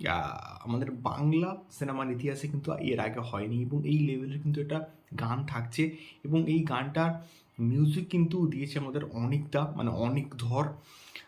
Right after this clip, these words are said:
আহ, এবং গানটা কিন্তু গেয়েছেন সম্ভবত বিশাল, আহ, মিশ্রা এবং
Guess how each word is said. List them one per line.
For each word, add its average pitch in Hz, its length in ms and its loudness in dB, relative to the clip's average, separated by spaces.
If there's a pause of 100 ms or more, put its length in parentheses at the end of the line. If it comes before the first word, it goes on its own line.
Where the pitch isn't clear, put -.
আহ, 87 240 0
এবং 127 300 2
গানটা 139 600 0 (120)
কিন্তু 143 280 0
গেয়েছেন 147 520 4
সম্ভবত 151 560 4
বিশাল, 151 520 2 (140)
আহ, - 200 -8
মিশ্রা 143 560 -2 (300)
এবং 156 300 2